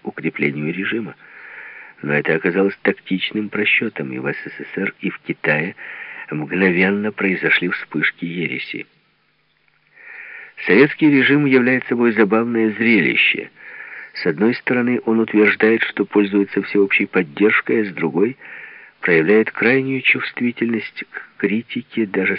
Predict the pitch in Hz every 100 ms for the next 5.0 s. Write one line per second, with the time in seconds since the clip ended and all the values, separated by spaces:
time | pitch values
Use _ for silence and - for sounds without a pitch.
0 | - 98 92 80 92 90 80 90 107 113
1 | 117 127 - - - - - - 85 104
2 | 107 104 104 - 98 92 92 87 - -
3 | 98 110 107 107 98 82 95 95 95 90
4 | 87 - 98 95 95 101 104 - 110